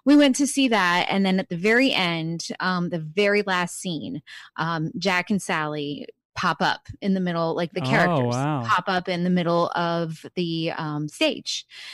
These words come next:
Speaker 1: And so that's how it ends. And so that's kinda, like, the surprise, and everyone thinks that's really cool. And there's, like, um,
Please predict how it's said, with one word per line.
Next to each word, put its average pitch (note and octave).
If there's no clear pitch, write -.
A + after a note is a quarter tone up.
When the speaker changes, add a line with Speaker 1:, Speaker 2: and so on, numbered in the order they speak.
Speaker 1:
And G3+
so F3+
that's E3+
how F3
it -
ends. G3
And F#3+
so F#3
that's E3
kinda, F3
like, E3+
the F3+
surprise, E3+
and F3
everyone E3
thinks D#3
that's D#3
really E3+
cool. C#4+
And G#3+
there's, F3+
like, D#3+
um, E3+